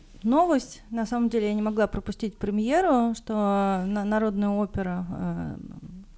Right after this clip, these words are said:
Фолькоперан, э, решила по-, пос-, обратиться к теме конфликта художника и диктатуры.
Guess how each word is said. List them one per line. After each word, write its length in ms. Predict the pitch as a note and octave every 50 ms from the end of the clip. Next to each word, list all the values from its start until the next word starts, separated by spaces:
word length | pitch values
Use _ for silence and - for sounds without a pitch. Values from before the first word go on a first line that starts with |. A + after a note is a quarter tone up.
| - - G#3 G#3+ G#3 - - - - D3+ D3+ - -
Фолькоперан, 680 | - A3+ G#3 G#3 - F3+ - G3+ G3+ A#3 D4+ F#4 G4 - - - - - - - -
э, 340 | G#3+ G#3+ G#3 G3+ G3+ F#3+ F#3+
решила 680 | F#3+ F#3+ - - B3+ C4 C4 C4+ B3+ B3+ B3 B3 A#3 A3 A3
по-, 280 | A3+ G#3+ G#3+ G3+ G3 -
пос-, 300 | - G#3+ G#3 - - -
обратиться 720 | - - G3+ F#3+ G#3+ G#3 G3+ G3 - - C#4+ C4 - - A#3+
к 140 | - - -
теме 720 | - - B3 B3+ B3+ C4+ C4 B3+ B3 A#3+ A3+ A3 A3 G#3+ G#3 -
конфликта 920 | A3 G#3 G3+ F#3 - A3+ C4 C4 - - - A#3 A3+ A3 G#3+ G#3 G#3 G#3 - - - - - - -
художника 560 | - A3 G3+ A3+ B3+ C4 A#3 A#3+ A3 - - G#3
и 100 | G#3 G3
диктатуры. 800 | G#3 - - - G#3 G3 - G#3+ G#3+ G#3 F#3+ F3 E3 D#3+ F3